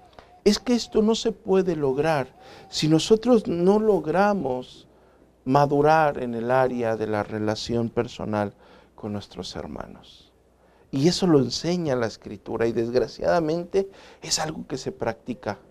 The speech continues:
¿sí? Porque es más fácil amargar nuestro corazón, ¿sí?, que vincularlo en perdón a nuestro hermano. ¿Y qué enseñó nuestro Señor Jesucristo?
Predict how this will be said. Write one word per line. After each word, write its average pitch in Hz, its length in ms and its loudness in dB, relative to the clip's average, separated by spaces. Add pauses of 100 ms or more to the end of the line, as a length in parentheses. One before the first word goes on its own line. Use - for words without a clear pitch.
(580)
¿sí? - 260 -14 (1000)
Porque - 320 0
es 202 140 -2
más 202 360 2
fácil 175 560 0
amargar 123 640 0
nuestro 131 540 -6
corazón, 156 600 -4 (760)
¿sí?, 180 300 -14 (1600)
que 123 120 2
vincularlo 143 1000 0 (540)
en 107 260 -2
perdón 123 600 -2 (360)
a 110 100 -8
nuestro 104 340 -10
hermano. - 440 -18 (600)
¿Y 151 100 -4
qué - 120 0
enseñó 208 380 0
nuestro 175 320 -4
Señor 139 380 -6
Jesucristo? 127 680 -10